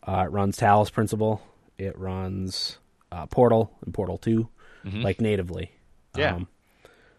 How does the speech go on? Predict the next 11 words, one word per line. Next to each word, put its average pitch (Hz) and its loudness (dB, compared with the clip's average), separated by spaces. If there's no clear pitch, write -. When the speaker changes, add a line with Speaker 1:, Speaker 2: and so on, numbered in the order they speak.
Speaker 1:
so 87 -6
that's 143 8
also, 120 4
like, 107 0
kinda 113 4
what, 101 0
what 98 -4
they're 90 -2
talking 90 -6
about. 87 -10
Um, 90 -8